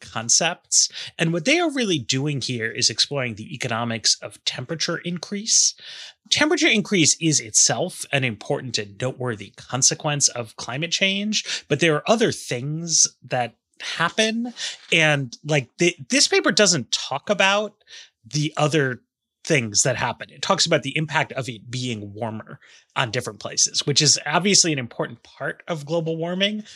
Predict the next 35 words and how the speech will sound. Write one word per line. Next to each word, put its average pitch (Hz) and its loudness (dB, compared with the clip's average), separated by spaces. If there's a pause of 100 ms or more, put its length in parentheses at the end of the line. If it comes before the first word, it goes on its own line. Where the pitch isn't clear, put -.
(120)
but 143 0
it's 143 4
actually 196 4
not 127 4
all 120 -2
there 117 -4
is 110 2
to 135 0
it. 185 2
And 139 -2
I 117 -4
think 113 -6 (160)
leads 117 -4
them 107 -4
into 104 -12
some 107 0 (920)
potential 147 0
underestimates 147 0
of 190 -4
things. 208 0 (300)
But 233 2
their 330 4
basic 415 4 (260)
point 151 0
is 127 -2
that 143 -2
the 151 -6
impact 233 0
of 135 -6
this, 120 2 (420)
uh, 135 4
varies 123 2 (140)
quite 196 0
a 107 0
lot 104 -6